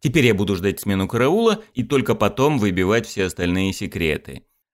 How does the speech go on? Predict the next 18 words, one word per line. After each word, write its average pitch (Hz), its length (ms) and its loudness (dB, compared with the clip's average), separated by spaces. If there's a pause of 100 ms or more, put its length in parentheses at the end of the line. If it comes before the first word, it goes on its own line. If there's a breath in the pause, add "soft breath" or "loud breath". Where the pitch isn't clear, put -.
(100)
Ждать 151 240 2
не 208 80 2
догонять, 92 800 2
можно 104 240 -4
и 98 80 0
потерпеть. - 640 -8 (300)
А 95 100 -6
то 143 140 0
я 131 100 6
что-то 107 320 -4
убегался 82 560 -2
уже. 71 340 -8
Сначала 131 360 2
Катерину 151 540 -2
высадил, 95 540 -2
потом 113 300 2
цирк 147 340 0
изображал, 92 680 0